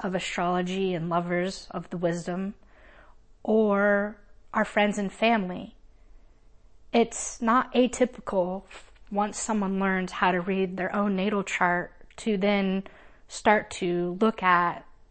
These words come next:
family and friends' natal charts, loved ones' natal charts. And there is a natural excitement that comes at this stage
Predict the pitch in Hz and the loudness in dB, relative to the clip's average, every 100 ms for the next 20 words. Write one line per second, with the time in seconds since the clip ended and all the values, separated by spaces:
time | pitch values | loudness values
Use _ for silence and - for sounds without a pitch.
0 | - 196 202 196 190 - 240 240 202 165 | 0 2 2 -2 -4 0 2 0 -2 -8
1 | 165 - - 113 - - - 208 208 208 | -8 -8 -8 -10 -12 -14 -10 -6 -6 -4
2 | 185 170 185 170 175 - - 165 - - | -6 -6 -6 -8 -8 -6 -4 -4 -6 -18
3 | - - - - - - - - 208 202 | -20 -20 -20 -20 -20 -20 -12 0 2 4
4 | 196 202 202 - - _ _ - - _ | 4 2 -2 -6 -20 _ _ -20 -20 _
5 | - 208 208 196 196 196 190 196 190 - | -4 2 4 4 4 4 2 -2 -6 -8
6 | - - - - - 208 208 196 208 - | -12 -20 -20 -20 -6 -2 2 2 0 -2
7 | 190 - - 196 220 196 170 - - - | -4 -4 -2 0 0 -4 -8 -14 -20 -14
8 | - - - 233 233 185 190 - 180 - | -4 -4 -4 -2 -2 -2 -6 -8 -10 -10
9 | - 220 240 180 190 - | -6 0 0 0 -6 -12